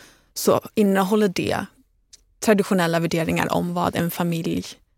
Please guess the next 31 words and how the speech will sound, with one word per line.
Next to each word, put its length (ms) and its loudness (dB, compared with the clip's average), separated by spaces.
är. 380 0
Liksom. 440 -6
Män 360 2
går 100 2
till 140 -4
krig 360 0
för 80 -4
att 40 -2
de 100 0
ska 120 -4
skydda 340 -2
kvinnor 360 -2
och 100 -4
barn. 340 -4
Så 280 4
när 180 2
man, 280 2
när 160 -2
man 380 -2
drar 480 2
på, 120 -8
liksom, 240 -4
så 80 -6
här, 200 -2
vi 280 2
måste 280 0
värna 280 2
om 80 0
vår 120 0
na-, 220 -4
nation, 560 -2